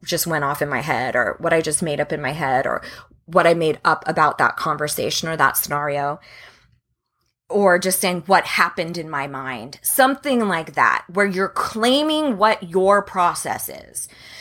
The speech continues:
Now, I will add a little caveat that if you, if you say that really kindly and you're really practicing vulnerability and you're really soft, and the other person over and over again says, "Well, I'm sorry you feel that way. I'm sorry your mind is that way. I'm sorry you're,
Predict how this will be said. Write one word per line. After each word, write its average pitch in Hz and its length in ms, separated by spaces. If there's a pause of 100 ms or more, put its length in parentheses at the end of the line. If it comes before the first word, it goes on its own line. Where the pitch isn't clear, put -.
(100)
Now, 180 420 (300)
I 180 100
will 170 320
add 226 160
a 240 60
little 247 200
caveat 160 640 (380)
that 180 180
if 175 140
you, 180 300
if 175 180
you 190 100
say 233 360
that 156 320
really 180 400
kindly 175 880
and 170 140
you're 165 160
really 170 400
practicing 180 500
vulnerability 165 580
and 160 80
you're 156 80
really 156 200
soft, 151 640 (440)
and 190 180
the 175 160
other 175 320
person 214 560 (180)
over 180 580
and 180 220
over 175 300
again 160 320
says, 160 220
"Well, 170 100
I'm 170 100
sorry 175 300
you 180 100
feel 165 200
that 170 160
way. 151 120
I'm 156 100
sorry 165 360
your 170 100
mind 156 260
is 190 140
that 143 180
way. 135 180
I'm 135 120
sorry 151 340
you're, 165 280